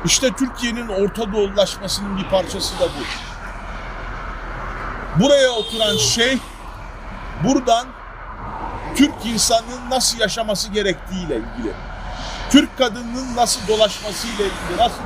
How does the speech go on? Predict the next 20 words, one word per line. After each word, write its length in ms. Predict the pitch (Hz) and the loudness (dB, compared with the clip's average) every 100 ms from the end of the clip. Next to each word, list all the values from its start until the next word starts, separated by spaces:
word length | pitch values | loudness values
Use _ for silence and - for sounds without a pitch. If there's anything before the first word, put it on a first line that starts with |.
| 226 | -8
giyinmesi 400 | 226 214 208 - | -6 -4 -4 -4
gerektiğiyle 600 | 208 196 175 - - 180 | -4 -4 -6 -8 -8 -6
ilgili 440 | 175 160 202 233 226 - - - 117 | -6 -6 -6 -6 -6 -10 -8 -4 0
açıklamalar 600 | 220 - - 233 214 202 | 2 2 2 4 4 4
yapacak. 340 | 165 - - - - - - - - - - - - - - - - - 190 | 0 -6 -12 -10 -10 -10 -8 -8 -8 -10 -10 -10 -8 -8 -10 -10 -10 -2 4
Onun 240 | 247 320 | 6 4
müritleri 720 | 311 277 269 254 - 277 285 | 0 2 2 0 0 0 4
de 200 | 262 269 - - - - - - | 4 2 -2 -16 -16 -16 -14 -4
bunu 240 | 170 285 247 | 0 0 0
Türkiye'nin 540 | 285 269 - 262 269 | -2 -2 -4 -2 2
her 220 | 233 254 | 4 4
tarafına 440 | 254 233 190 220 214 | 4 0 2 0 0
taşıyacaklar. 720 | 190 - 165 135 143 - 90 - - - - - - - - - - - - - - - - - | -2 -4 -4 2 2 0 -8 -8 -12 -12 -12 -12 -12 -12 -12 -10 -10 -10 -10 -8 -10 -8 -10 -2
İşte 220 | - 233 | 4 6
Zafer 340 | 170 185 233 233 | 6 4 4 0
Partisi 580 | 202 - - 156 104 | -2 -2 -2 -4 -2
bunlar 260 | 131 196 214 | -2 2 2
olmasın 440 | 180 165 151 135 | 2 2 2 0
diye 180 | 127 120 | 2 0
uğraşıyor. 360 | 107 - - | 0 -4 -6